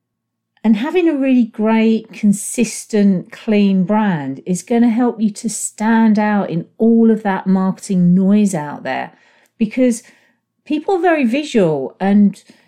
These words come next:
they'll get to recognize things that you put out, whether it's images with blogs, whether it's posts, whether it's anything you do.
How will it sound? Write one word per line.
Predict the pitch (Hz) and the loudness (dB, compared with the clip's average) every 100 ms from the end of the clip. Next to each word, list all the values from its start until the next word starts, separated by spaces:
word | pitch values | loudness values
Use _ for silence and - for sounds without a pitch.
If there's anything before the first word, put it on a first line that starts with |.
| _ | _
they'll | - 247 | 0 0
get | 226 269 - | 0 -4 -4
to | - 269 | -6 -2
recognize | 233 262 - 285 254 233 202 180 170 165 | 0 -2 -6 -2 2 4 2 0 -2 -4
things | - 185 185 170 | -4 0 0 -2
that | 185 | -4
you | 180 190 | -2 -4
put | - - 196 - | -6 -8 -8 -2
out, | 233 226 156 170 | -2 0 -2 -2
whether | 180 175 175 170 | -2 0 0 0
it's | - - - | -2 -8 0
images | 202 202 196 180 | 2 2 0 -4
with | 170 160 - | -4 -8 -2
blogs, | 233 240 240 233 - | 0 2 2 -2 -2
whether | 165 160 156 | -2 -2 -2
it's | 151 - | -4 -8
posts, | - - 240 240 240 - - - 185 | -18 -4 -2 0 -2 -6 -14 -10 -2
whether | 190 190 | 0 2
it's | 185 - | 0 0
anything | 175 339 330 233 | -2 -2 0 2
you | 185 165 | 2 0
do. | 160 143 135 | -2 -4 -4